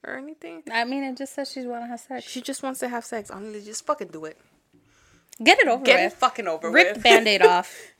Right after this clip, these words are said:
Speaker 1: It don't have to, you don't have to involve love in it. I mean, if you want to, that's good for you, you know. But from what I take from here, it's just, you know, you kinda just wanna experience it, and there we go.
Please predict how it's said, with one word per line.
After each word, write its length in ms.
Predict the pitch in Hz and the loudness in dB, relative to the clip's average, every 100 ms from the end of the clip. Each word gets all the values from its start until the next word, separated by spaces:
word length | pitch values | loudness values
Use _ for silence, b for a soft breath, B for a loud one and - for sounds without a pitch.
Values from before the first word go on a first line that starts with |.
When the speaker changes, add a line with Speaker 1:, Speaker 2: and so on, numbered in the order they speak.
| - 254 | -6 -2
Speaker 1:
It 160 | 302 | 0
don't 200 | 381 403 | 0 4
have 160 | 415 427 392 | 4 4 -2
to, 60 | 302 269 | -6 -8
you 80 | |
don't 200 | 339 403 | -6 -2
have 180 | 330 311 311 | 2 2 0
to 100 | 349 | 2
involve 320 | 285 302 233 | 6 6 6
love 280 | 214 254 254 | 4 4 2
in 120 | 254 | -4
it. 140 | 254 190 | -2 -2
I 60 | |
mean, 140 | 226 202 | -4 -8
if 160 | 190 | -14
you 60 | 220 | -14
want 320 | 233 240 240 | -4 -4 -4
to, 340 | - 240 233 233 | -10 -16 -14 -12
that's 200 | 220 - | -14 -14
good 180 | - 233 | -16 -16
for 160 | - - | -14 -20
you, 380 | 226 220 220 | -16 -18 -16
you 160 | 220 226 | -16 -12
know. 340 | 226 226 233 b b b | -8 -8 -8 b b b
But 160 | 226 202 | 0 0
from 240 | 240 226 | -4 -2
what 120 | 226 | -2
I 80 | 233 | -2
take 240 | 233 240 - | -4 -10 -12
from 180 | 240 | -20
here, 260 | 196 196 240 330 | -16 -14 -14 -16
it's 100 | - | -18
just, 240 | 262 - | -18 -16
you 160 | 208 233 | -16 -14
know, 120 | 220 | -14
you 140 | 214 _ | -16 _
kinda 220 | 240 233 | -16 -16
just 180 | 226 214 | -16 -14
wanna 260 | 220 196 - _ _ _ _ _ _ _ _ _ _ _ _ | -10 -10 -10 _ _ _ _ _ _ _ _ _ _ _ _
experience 540 | - - 185 185 - - | -20 -12 -12 -12 -14 -14
it, 200 | - - | -14 -14
and 320 | 208 185 185 _ _ | -16 -16 -18 _ _
there 140 | - - | -16 -14
we 120 | 208 | -6
go. 340 | 285 415 185 | -6 -6 -12